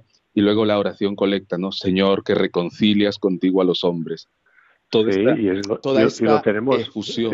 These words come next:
Speaker 2: sí.
Speaker 1: ¿verdad?
Speaker 2: Sí, y lo tenemos además recogido en la, en la segunda lectura, cuando dice que
Speaker 1: Ujú.
Speaker 2: todo lo que viene de Dios, que nos ha reconciliado consigo mismo por medio de Cristo,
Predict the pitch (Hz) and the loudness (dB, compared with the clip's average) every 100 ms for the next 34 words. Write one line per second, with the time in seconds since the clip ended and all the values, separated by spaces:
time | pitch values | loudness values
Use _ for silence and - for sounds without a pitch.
0 | 107 90 90 98 165 180 _ _ _ _ | -4 -4 -4 -4 -6 -10 _ _ _ _
1 | _ _ 113 127 120 110 110 107 107 110 | _ _ -6 -4 -2 0 2 2 0 0
2 | 123 107 117 117 - - 104 127 127 110 | 0 0 -2 -4 -8 -10 -6 -2 -2 -2
3 | 101 98 98 98 101 95 - 95 98 90 | -2 -4 -4 -4 -6 -8 -10 -18 -12 -12
4 | 87 - 135 107 - _ _ _ _ 104 | -12 -6 -2 -2 -4 _ _ _ _ -10
5 | 98 104 110 123 107 104 123 131 127 123 | -6 -4 -4 -4 -6 -2 0 0 0 0
6 | 120 117 117 110 127 131 - 113 117 131 | 0 0 0 0 -2 -4 -4 -4 0 -2
7 | 120 117 104 104 113 131 107 101 - 135 | 0 -4 -4 -4 -4 -4 -10 -14 -12 -8
8 | 110 113 120 104 95 95 98 95 92 90 | -8 -10 -8 -8 -8 -8 -8 -8 -12 -12
9 | - 120 - - 95 | -10 -10 -12 -12 -12